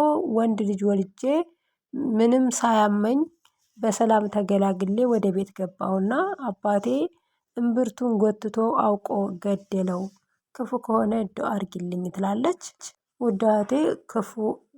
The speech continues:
ብቻ አይደለም፣ እ፣ በዛ ላይ ደግሞ አንዳንድ ማስጠንቀቂያዎችንም ሊሆኑ ይችላል። እ፣ ሁለተኛው ነገር ደግሞ ምናልባት አሁን በተ-፣ ሁኔታ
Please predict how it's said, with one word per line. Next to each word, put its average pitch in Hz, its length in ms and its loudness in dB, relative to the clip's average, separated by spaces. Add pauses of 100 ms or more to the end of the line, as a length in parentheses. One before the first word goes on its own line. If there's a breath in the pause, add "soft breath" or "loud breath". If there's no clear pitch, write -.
(100)
ብቻ - 240 -20 (200)
አይደለም፣ 226 540 0 (560)
እ፣ 226 80 -2 (140)
በዛ 202 240 0 (100)
ላይ 196 140 4
ደግሞ 202 300 0
አንዳንድ 269 460 4
ማስጠንቀቂያዎችንም 220 1080 -2
ሊሆኑ 254 300 6
ይችላል። 233 440 4 (440 soft breath)
እ፣ 226 80 -4 (200)
ሁለተኛው 214 600 0
ነገር 202 360 2
ደግሞ 214 240 -2 (100)
ምናልባት 226 500 2
አሁን 202 160 0
በተ-፣ 202 240 -6
ሁኔታ 196 300 -2